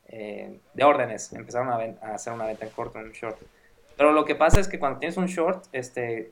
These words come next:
eh, lo opuesto funciona en cuanto va subiendo. O sea, si, si sube la acción, tú empiezas a perder dinero.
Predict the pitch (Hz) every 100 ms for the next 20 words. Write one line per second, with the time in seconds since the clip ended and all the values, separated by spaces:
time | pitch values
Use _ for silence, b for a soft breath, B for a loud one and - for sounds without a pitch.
0 | - 127 123 117 80 - 120 127 143 143
1 | 160 160 139 143 139 123 120 117 117 -
2 | 127 135 127 113 113 113 120 120 - 127
3 | 139 185 139 - 139 147 135 127 - 127
4 | 117 117 117 120 123 117